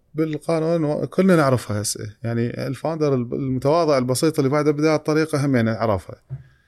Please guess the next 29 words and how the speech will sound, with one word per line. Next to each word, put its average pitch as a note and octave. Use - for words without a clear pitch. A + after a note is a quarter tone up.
يغيروها. E3+
يعني G#2+
هاي D#3+
تتغير D3
لازم. F#2+
سووا F#3
ماتش F#3
فند. F#2+
آه، A#2+
سووا E3
فد، B2+
آه، A#2+
ديوتي D3+
فري، B2
منطقة B2+
فري D3+
زون A2+
مال، G2+
مال G2
هاي C#3
الشركات C3
تلعب A#2+
وتجرب A#2+
وما A2
أعرف G#2+
شنو. G#2
آه، A2
يعني A#2+
ت-، -